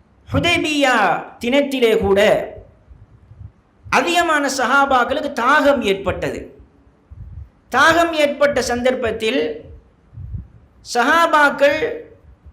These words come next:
ஒரே ஒரு குவளையைத்தான் பார்த்தார்கள். அந்த குவளை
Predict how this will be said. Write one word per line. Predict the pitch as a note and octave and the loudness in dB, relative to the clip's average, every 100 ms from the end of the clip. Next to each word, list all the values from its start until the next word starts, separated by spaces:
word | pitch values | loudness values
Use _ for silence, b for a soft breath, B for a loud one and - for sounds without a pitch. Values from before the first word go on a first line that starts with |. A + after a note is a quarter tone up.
| _ - | _ -4
ஒரே | G#3+ C4+ D#4+ E4+ | 2 4 6 6
ஒரு | D#4+ D4+ | 4 2
குவளையைத்தான் | - C#4 D4 D4+ D4 C#4 C#4+ C4 B3+ | 0 0 2 2 0 -2 0 0 0
பார்த்தார்கள். | B3 A#3+ A#3+ G#3 G#3 C#4+ | 0 0 0 0 0 -2
அந்த | C4 A#3+ A#3 | -2 -2 -4
குவளை | B3+ C4 B3+ C#4+ D#4 - - | -2 0 2 0 0 -8 -16